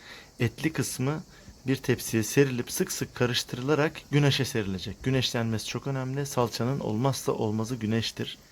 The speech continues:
Bu da ayrıca bir, eee, bizim,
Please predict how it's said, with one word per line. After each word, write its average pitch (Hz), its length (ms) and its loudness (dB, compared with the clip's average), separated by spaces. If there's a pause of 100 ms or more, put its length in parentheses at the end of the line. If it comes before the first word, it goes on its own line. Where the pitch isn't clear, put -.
(760)
Bu 120 120 0
da 131 220 4 (560)
ayrıca 107 480 0
bir, - 380 -4 (200)
eee, 98 920 -2 (500)
bizim, 110 360 0